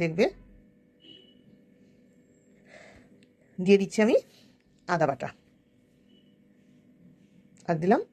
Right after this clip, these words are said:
রসুন বাটা, দিয়ে এটা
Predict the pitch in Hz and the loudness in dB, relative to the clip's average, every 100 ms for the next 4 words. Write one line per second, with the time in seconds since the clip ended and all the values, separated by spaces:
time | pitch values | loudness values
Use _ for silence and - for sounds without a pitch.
0 | 190 185 165 131 - - - _ _ _ | 0 0 -2 -6 -10 -16 -18 _ _ _
1 | _ _ _ _ _ _ _ _ _ _ | _ _ _ _ _ _ _ _ _ _
2 | _ _ _ _ _ _ _ _ _ _ | _ _ _ _ _ _ _ _ _ _
3 | - _ _ _ - 170 208 208 | -20 _ _ _ -8 -2 0 0